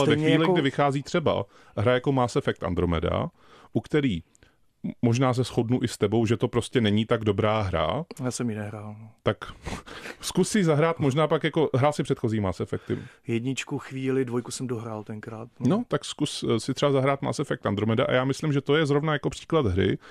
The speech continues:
Speaker 1: u který, ne, že na to někdo čeká, na ten jako, eh, na ten verdikt, jako až ty tomu řekneš, že je to super, nebo je to, je to jako sračka roku. Ale, eh, u to, u téhletý hry prostě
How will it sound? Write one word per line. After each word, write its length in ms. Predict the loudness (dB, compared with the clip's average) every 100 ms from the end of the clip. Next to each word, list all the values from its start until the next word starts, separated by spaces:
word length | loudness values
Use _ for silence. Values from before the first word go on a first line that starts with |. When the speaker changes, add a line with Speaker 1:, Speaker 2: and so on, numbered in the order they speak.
| -20 -10 -8
Speaker 1:
u 60 |
který, 440 | -2 0 2 2 -2 _ _ -20 _ _ 0
ne, 180 | 2 4
že 220 | 2 2 0
na 120 | 0
to 140 | 2
někdo 280 | 2 4 2
čeká, 380 | 0 0 2 2
na 120 | 0
ten 160 | 0 0
jako, 480 | 2 2 4 2 -2 -2
eh, 40 |
na 100 | 0
ten 200 | 0 2
verdikt, 420 | 4 2 0 0 -2
jako 200 | -2 -2
až 140 | 0
ty 100 | -2
tomu 220 | 2 2
řekneš, 280 | 0 0 0
že 60 | 0
je 60 |
to 100 | 0
super, 300 | -2 0 2
nebo 180 | 2 2
je 60 | 2
to, 200 | 2 2
je 100 | 0
to 180 | 0
jako 380 | -2 -2 -2 -2
sračka 360 | 0 -2 0 0
roku. 300 | 0 -2 -10 -14 -20 -18 -4 -2
Ale, 360 | 0 2 2 0 0
eh, 380 | 2 4 2 0 -4
u 80 | 0
to, 160 | 0
u 160 | 0 0
téhletý 400 | 2 0 2 2
hry 180 | 2 2
prostě 420 | -2 0 0